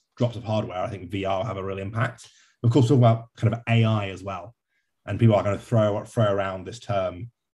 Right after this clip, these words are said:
A I loads. I think where A I can have that real impact is trying to find those gaps and really help students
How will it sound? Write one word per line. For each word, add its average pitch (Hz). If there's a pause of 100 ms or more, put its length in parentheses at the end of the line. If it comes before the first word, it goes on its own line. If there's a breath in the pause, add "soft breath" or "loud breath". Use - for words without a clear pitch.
(320)
A 101
I 101
loads. 110
I 131
think 117
where 107 (400)
A 110
I 98
can -
have 98
that 87
real 104
impact - (100)
is 110
trying 110
to 101 (800)
find 117
those 101
gaps 117
and 95
really 107
help 104
students 107